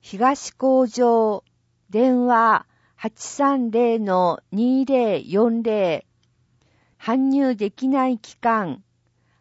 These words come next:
八月十六日水曜から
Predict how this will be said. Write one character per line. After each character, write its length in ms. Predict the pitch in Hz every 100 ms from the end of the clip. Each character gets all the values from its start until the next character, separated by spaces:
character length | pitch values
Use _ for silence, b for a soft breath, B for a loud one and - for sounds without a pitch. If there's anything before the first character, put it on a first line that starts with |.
| _
八 360 | - 202 247 262
月 420 | 269 - 240 208
十 320 | 160 240 269
六 320 | 269 277 262
日 540 | 240 247 - 233 233 -
水 400 | - - 254 254
曜 260 | 254 240
か 200 | 226 240
ら 380 | 214 214 202 -